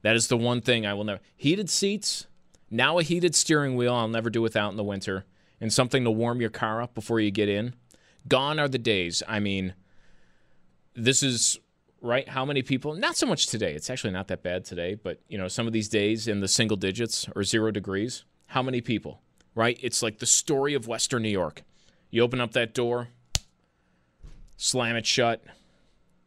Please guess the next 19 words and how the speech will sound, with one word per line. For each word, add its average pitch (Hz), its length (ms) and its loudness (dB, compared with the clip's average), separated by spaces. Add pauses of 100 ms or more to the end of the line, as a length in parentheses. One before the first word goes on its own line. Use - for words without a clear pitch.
(680)
start - 380 2
the 113 140 2
engine, 113 420 -2 (1120)
you're 95 160 -8
gripping 113 380 -6
the 110 60 -6
steering 110 480 -4
wheel, 107 320 2 (680)
huddled 120 380 2
up 107 200 0
there, 104 320 6 (540)
bundled 117 420 2
up 110 180 0
in 110 100 0
a 104 40 2
million 107 420 0
layers, 98 480 -6 (680)
just - 220 -6
screaming. 95 520 -4